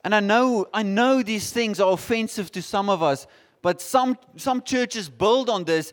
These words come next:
that there's different strokes for different folks. Meaning that if you read the Bible, we love the evangelism part, and we build a whole church around evangelism, and it reflects only maybe the arm, like, "Come here,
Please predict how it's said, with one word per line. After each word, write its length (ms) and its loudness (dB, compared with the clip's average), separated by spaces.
that 140 0
there's 200 -6
different 440 2
strokes 400 0
for 140 -4
different 340 -2
folks. 540 0
Meaning 380 0
that 160 4
if 160 -2
you 100 2
read 200 0
the 80 4
Bible, 520 2
we 220 0
love 280 2
the 140 -6
evangelism 720 0
part, 340 2
and 140 -6
we 80 -2
build 360 4
a 60 6
whole 200 2
church 420 0
around 340 0
evangelism, 960 0
and 100 -6
it 120 -6
reflects 440 -2
only 320 -4
maybe 400 -2
the 360 0
arm, 340 -4
like, 220 -8
"Come 240 -8
here, 400 -2